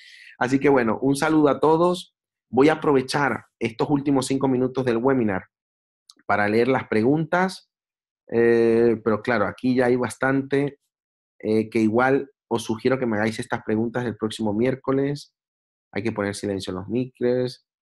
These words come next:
Eh, pone mi amigo Rey, le mando un fuerte abrazo a Rey. Eh, <laughs> Claudia Pacheco pone, "Carajo, estamos en lo mejor". Eh, ¿y qué más es importante?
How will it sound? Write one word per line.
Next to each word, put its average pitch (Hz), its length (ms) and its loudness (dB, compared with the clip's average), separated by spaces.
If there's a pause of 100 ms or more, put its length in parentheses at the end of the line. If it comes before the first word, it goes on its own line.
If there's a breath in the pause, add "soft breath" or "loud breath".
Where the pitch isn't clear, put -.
(360)
Eh, 95 1040 -6 (180)
pone 98 320 -6
mi 107 120 -4
amigo 101 360 2
Rey, 120 360 2
le 107 100 0
mando 107 220 0
un 110 60 -4
fuerte 110 320 -4
abrazo 101 340 -4
a 95 60 -2
Rey. 127 460 0 (960)
Eh, 98 360 -4
<laughs> - 380 -6
Claudia 123 460 2
Pacheco 117 440 -2
pone, 107 280 0
"Carajo, 117 420 -2
estamos 127 400 -4
en 117 120 0
lo 101 80 -2
mejor". 98 440 -4 (1080)
Eh, 101 1040 0 (840)
¿y 123 420 2
qué 113 120 0
más 110 240 0
es 104 140 -8
importante? 120 1080 -4